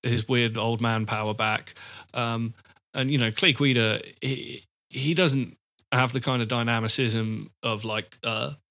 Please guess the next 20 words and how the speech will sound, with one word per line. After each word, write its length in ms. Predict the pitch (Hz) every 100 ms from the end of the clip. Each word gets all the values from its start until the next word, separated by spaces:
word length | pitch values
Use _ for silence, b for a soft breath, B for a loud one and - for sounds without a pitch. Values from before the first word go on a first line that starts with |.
| _ -
Beneil 260 | 110 135 123
Dariush 420 | 127 117 127 120
or 60 | 123
Mateusz 420 | 113 127 120 101
Gamrot 380 | 135 127 107 107
to 100 | 120
just 180 | 110 -
be 100 | 120
able 140 | 110
to 40 | 101
push 340 | - 117 104
Holtzman 380 | 110 110 123 107
around 280 | 113 113 107
and 100 | 101
just 160 | 98
knock 200 | 120 107
him 100 | 117
the 60 | 104
fuck 280 | - 110 127
out. 320 | 104 110